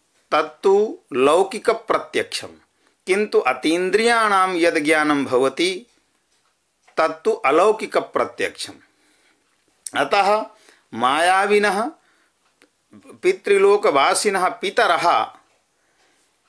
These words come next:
तेषां पार्श्वे यद् सामर्थ्यं, तेन सामर्थ्येन अलौकिकप्रत्यक्षं भवति तेषां।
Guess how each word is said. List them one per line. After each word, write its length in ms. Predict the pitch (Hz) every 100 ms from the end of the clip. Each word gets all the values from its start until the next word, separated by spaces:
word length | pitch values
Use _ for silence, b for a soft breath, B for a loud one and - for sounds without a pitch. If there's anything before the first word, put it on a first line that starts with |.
| _ _ _ _ _ _ _ 104 -
तेषां 580 | 160 208 220 208 208
पार्श्वे 600 | 208 143 143 202 196 214 175
यद् 180 | 170
सामर्थ्यं, 760 | 165 170 156 156 156 - 185 208 269 _ _ _ _ -
तेन 340 | 165 196 220
सामर्थ्येन 840 | 214 185 170 165 156 143 170 156 156 135 117 - _ _ _ _ _ _ _ _ _ _ - - _ _ _ -
अलौकिकप्रत्यक्षं 1600 | 156 180 226 226 185 147 208 - - 156 - 214 214 - 180 202
भवति 360 | 135 143 165 -
तेषां। 600 | - 120 107 107 101